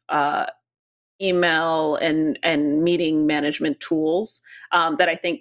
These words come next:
Google does really, really well, <laughs> is just granting the, the permissions,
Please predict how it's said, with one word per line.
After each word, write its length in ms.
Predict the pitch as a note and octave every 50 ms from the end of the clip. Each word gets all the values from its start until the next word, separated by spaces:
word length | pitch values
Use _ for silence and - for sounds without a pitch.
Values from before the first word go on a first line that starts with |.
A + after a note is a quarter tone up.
| _ _ -
Google 260 | - F3 E3+ F#3 F#3
does 300 | F3+ G3+ E3 F3 - -
really, 280 | F3+ G3+ F3 F3+ G#3+ G3+
really 260 | G3 G3+ F#3 F3+ F#3
well, 480 | F3 F#3 G#3+ G#3+ A3+ A#3 C#4 C#4+ C#4+ - - - _ _ - _ _ _
<laughs> 400 | - - - - - - F4 -
is 180 | B3+ D#4 A#3+ -
just 200 | D#4+ D#4+ - -
granting 380 | C4 A3+ G#3+ A#3+ - A#3+ A3
the, 320 | G#3+ G3+ F#3 F#3 F3 - - G#3
the 100 | G3 F#3
permissions, 840 | - - G3+ F#3+ E3 D#3+ D#3+ - F3 D#3 D3 D3 D3+ - - -